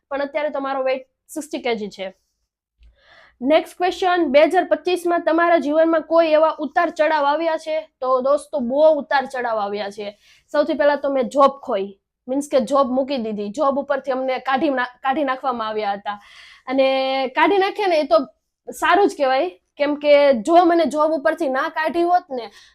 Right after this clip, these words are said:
તો હું અત્યારે YouTube મેં ચાલુ પણ ના કર્યું હોત અને, અ, વીડિયોઝ બનાવ્યા પણ ના હોત.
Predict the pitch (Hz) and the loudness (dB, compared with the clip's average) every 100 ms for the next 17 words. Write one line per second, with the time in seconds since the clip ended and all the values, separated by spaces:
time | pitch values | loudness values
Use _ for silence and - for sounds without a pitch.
0 | - 294 294 302 294 285 269 294 320 285 | -2 0 0 0 -2 0 0 -2 -2 -2
1 | 285 262 269 311 330 311 311 311 311 320 | -4 -2 -2 0 -2 -2 -2 -6 -4 -4
2 | 320 320 330 330 - 269 262 254 254 247 | -2 -2 -4 -4 -8 -6 -2 -2 -2 -4
3 | 247 240 240 240 - - 277 302 302 240 | -2 -2 -2 -4 -6 -8 -2 0 0 -2
4 | 269 302 311 320 285 269 247 240 226 226 | -4 0 0 0 -2 -4 -6 -6 -8 -8